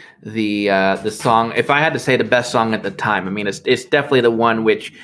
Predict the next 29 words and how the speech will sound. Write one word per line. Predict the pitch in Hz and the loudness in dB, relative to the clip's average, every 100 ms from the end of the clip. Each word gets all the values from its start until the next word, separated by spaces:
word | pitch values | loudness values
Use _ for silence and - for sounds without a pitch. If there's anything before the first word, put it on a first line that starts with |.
| - - | -20 -20
resonated | 110 117 127 120 117 110 | -4 2 2 2 2 2
with | 107 107 | 2 2
a | |
lot | 107 104 | 2 2
of | 101 | 0
people | - 117 107 101 | -2 -2 -2 -4
and | 101 | -8
carried | - 117 107 101 | -4 -2 0 2
over. | 101 104 95 | 2 2 0
You've | 95 101 | -4 -4
gotta | 135 127 117 | -2 0 0
have | 110 107 104 104 - - | 0 0 0 0 -4 -4
a, | 101 98 98 | -2 0 0
um, | 92 92 92 - - _ _ | 0 -2 -6 -18 -20 _ _
it, | 101 131 131 | -2 0 0
it's | 139 135 | -2 0
gotta | 151 151 147 | 0 2 2
have | 123 120 110 107 - | 2 2 2 0 0
a | 107 98 | -2 -2
good | - 123 123 120 117 | 0 2 4 4 2
mix | 113 110 110 110 - | 0 2 2 0 -4
of | - 104 101 - | 0 2 2 -4
being | - 117 110 107 104 95 - _ | -2 2 4 2 -4 -14 -20 _
both, | 113 107 104 - - - | 2 2 2 -4 -12 -2
uh, | 101 101 92 90 - _ _ | 0 2 2 -2 -6 _ _
you | _ 127 | _ 0
know, | 101 | 0
catchy, | 95 - 127 - 92 107 - - - - _ | 0 -2 -2 -4 -4 -6 -10 -20 -20 -20 _
uh, | 107 101 | 0 2